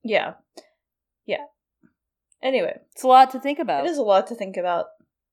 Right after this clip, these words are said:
Speaker 1: That's why Pullman wrote it. Um,
Speaker 2: Well, I hope no one is in the same situation,
Speaker 1: No.
Speaker 2: because that would just be terrible.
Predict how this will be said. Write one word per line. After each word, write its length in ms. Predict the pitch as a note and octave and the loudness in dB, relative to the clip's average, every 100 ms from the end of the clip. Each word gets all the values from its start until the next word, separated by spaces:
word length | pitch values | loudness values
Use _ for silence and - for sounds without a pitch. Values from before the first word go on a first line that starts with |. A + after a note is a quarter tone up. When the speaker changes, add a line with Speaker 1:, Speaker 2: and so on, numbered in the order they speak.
| - | -2
Speaker 1:
That's 240 | A3+ A#3 | -2 0
why 440 | B3 B3 B3 B3 C4 | 2 4 4 4 2
Pullman 300 | D4 B3+ C#4 | 2 0 0
wrote 200 | C4 D#4+ | 2 2
it. 160 | E4+ - - _ _ _ _ _ _ _ _ _ _ _ _ _ _ _ _ _ _ _ _ - | 2 -2 -10 _ _ _ _ _ _ _ _ _ _ _ _ _ _ _ _ _ _ _ _ -8
Um, 440 | G#3+ G3+ G3 G3 - | -2 -2 -2 -10 -12
Speaker 2:
Well, 100 | G3 | -6
I 80 | F#3 | -4
hope 180 | G3 - | -4 -6
no 180 | F#3 F#3 | -4 -2
one 180 | G3 F#3 | -2 -4
is 240 | F3 E3+ | -6 -8
in 180 | - E3+ | -10 -8
the 100 | E3 | -10
same 360 | - E3+ E3 | -10 -10 -12
situation, 600 | E3 D#3+ - D3 B2+ - C#3 | -14 -16 -12 -10 -10 -12 -14
Speaker 1:
No. 40 | |
Speaker 2:
because 400 | D#3 - D3 C3 | -16 -12 -10 -8
that 140 | D#3+ G#2 | -8 -8
would 140 | E3 | -10
just 180 | D3 - | -14 -16
be 80 | C#3+ | -18
terrible. 500 | - F2+ - - | -16 -16 -16 -18